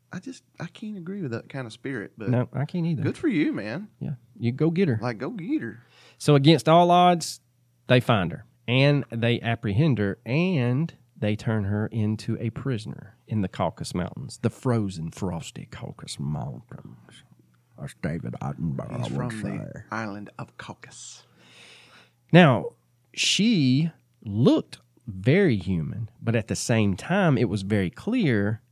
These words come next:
Speaker 2: she was not. Surprisingly, the woman did not take too kindly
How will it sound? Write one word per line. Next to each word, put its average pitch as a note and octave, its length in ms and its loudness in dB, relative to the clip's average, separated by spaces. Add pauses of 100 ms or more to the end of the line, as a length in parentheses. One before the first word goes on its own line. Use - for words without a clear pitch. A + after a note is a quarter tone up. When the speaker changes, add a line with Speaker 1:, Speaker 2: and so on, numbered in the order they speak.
(100)
Speaker 2:
she - 240 -6
was G2 200 -2
not. G2 500 -4 (600)
Surprisingly, A#2 1160 0
the A#2 80 -2
woman A2 380 2
did G#2 160 0
not G2+ 260 -2
take G3+ 300 -4
too D4+ 160 -2
kindly G3 640 0